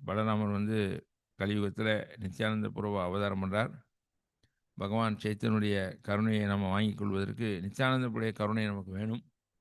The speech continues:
அவருடைய கருணை, ஏன்னா அவர் வந்து குரு தத்துவம். அவருடைய கருணை இல்லாம நம்ம பகவானை நம்ம அடைய முடியாது.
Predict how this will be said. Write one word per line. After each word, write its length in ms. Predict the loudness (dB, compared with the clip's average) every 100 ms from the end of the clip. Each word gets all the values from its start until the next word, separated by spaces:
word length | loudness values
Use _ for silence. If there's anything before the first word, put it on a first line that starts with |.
| _ _ _ -10
அவருடைய 420 | -2 2 4 4
கருணை, 380 | 2 2 2 2
ஏன்னா 140 | 4
அவர் 200 | 6 6
வந்து 300 | 6 6 4
குரு 200 | 6 4
தத்துவம். 600 | 4 0 4 6 6 2 _ _ _ _ _ _ _ _ _ _ _ _ _ -4
அவருடைய 360 | 4 6 6
கருணை 340 | 4 4 6 4
இல்லாம 340 | 4 4 4
நம்ம 380 | 4 4 2 0
பகவானை 360 | 0 2 4 4
நம்ம 160 | 2
அடைய 260 | 2 2 2
முடியாது. 540 | 2 2 2 0 -4